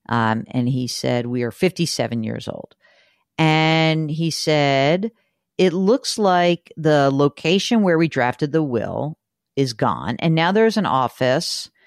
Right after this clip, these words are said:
which is an hour and a half from us. And we want an attorney that's closer to us within the thirty-minute drive. How do I find a new reputable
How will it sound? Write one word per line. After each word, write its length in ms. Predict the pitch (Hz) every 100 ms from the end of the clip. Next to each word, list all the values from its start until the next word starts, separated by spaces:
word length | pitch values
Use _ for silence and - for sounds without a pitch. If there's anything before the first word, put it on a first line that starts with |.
| _ _
which 160 | - -
is 80 | 160
an 100 | 165
hour 220 | 175 185
and 80 | 175
a 60 |
half 240 | 156 101 -
from 200 | 92 -
us. 400 | - - - - _ -
And 500 | 165 160 160 160 170
we 120 | 233
want 240 | 294 294 233
an 60 |
attorney 360 | 180 - 143 143
that's 160 | 175
closer 380 | - 277 311 185
to 160 | 147 117
us 200 | - -
within 360 | 143 - 143
the 100 | 135
thirty-minute 800 | - - 127 131 135 123 117 120
drive. 300 | - 107 -
How 200 | - -
do 80 | 370
I 80 | 320
find 340 | - 196 175
a 60 | 143
new 280 | 147 175 160
reputable 840 | 120 151 170 - 185 160 165 -